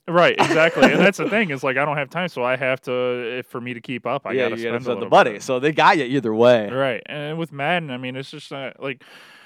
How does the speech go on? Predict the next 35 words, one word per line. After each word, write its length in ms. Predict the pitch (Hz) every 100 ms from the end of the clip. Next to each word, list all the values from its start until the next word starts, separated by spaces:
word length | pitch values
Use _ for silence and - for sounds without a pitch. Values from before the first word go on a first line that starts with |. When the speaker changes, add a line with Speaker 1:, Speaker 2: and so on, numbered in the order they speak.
| _
Speaker 1:
I, 240 | - 175 175
I'd 80 | 170
say 140 | 151
out 100 | 127
of 80 | 117
all 140 | 110 110
my 160 | 107
friends 300 | 104 120 110
that 80 | 113
I 80 | 104
play 220 | - 110
with 200 | 107 101
and 100 | 110
stuff, 320 | - 113 104
uh, 140 | 113 101
I 100 | 117
probably 440 | 117 131 117 113 110
play 320 | - 117 110
more 300 | 117 113 107
of 60 |
the 100 | 107
competitive, 560 | 101 110 120 113 110 110
like, 160 | 107 101
one-on-one 480 | 110 110 107 110 113
matchups 440 | 113 113 127 117
and 100 | 123
stuff. 240 | - 123 117
I 40 |
take 180 | 110 113
my 140 | 113
team 240 | 107 113 107
against 200 | 107 -
other 100 | 104
people, 260 | 107 110 147
Speaker 2:
Yeah. 200 | 117